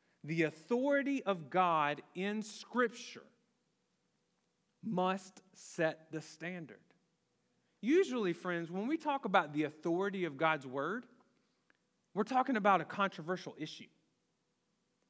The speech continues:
We're talking about things like the roles of men and women in the home and the church, or issues of sexuality.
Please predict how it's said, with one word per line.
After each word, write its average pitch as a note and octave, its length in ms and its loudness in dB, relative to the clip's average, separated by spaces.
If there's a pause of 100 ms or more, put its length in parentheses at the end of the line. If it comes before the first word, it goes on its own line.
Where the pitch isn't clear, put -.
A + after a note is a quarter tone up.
(880)
We're G3 100 0
talking A#3+ 440 2
about F#3 400 6
things G3 320 -2
like E3 300 2
the D#3+ 80 -2
roles F#3 440 2
of E3 120 -4 (520)
men F#3+ 240 2
and E3 180 -2
women F#3 300 -2
in E3+ 100 -4
the C3+ 60 -6
home F3+ 520 0
and D3 120 -4
the A2 60 -12
church, F3+ 640 -2
or C3 260 -2 (320)
issues G#3 580 0
of C#3+ 120 -6
sexuality. F3+ 1080 0